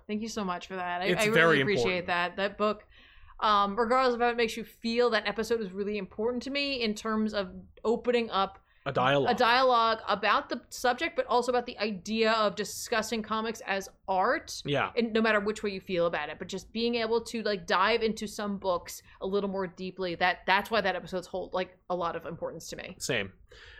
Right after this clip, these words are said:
Speaker 2: Uh, Angel Smith, uh, says, "Hey, Sal and Tiff, loving this new, the show as always. With the direction of Hickman's taking with the X-Men and what we've seen them do, how are we to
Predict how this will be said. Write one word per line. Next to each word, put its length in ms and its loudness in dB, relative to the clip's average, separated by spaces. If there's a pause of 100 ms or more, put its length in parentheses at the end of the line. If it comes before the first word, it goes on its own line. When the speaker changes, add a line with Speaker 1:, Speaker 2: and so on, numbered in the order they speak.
(140)
Speaker 2:
Uh, 240 4
Angel 200 4
Smith, 480 2
uh, 300 6
says, 280 2
"Hey, 140 2
Sal 240 4
and 100 4
Tiff, 360 4
loving 220 4
this 160 0
new, 220 0
the 100 2
show 280 4
as 160 2
always. 520 4
With 100 -4
the 60 0
direction 300 2
of 60 -2
Hickman's 360 0
taking 300 2
with 120 -2
the 100 -4
X-Men 440 2 (260)
and 100 -4
what 60 -4
we've 120 0
seen 200 0
them 140 -2
do, 340 4 (220)
how 580 4 (320)
are 200 6
we 340 4
to 680 0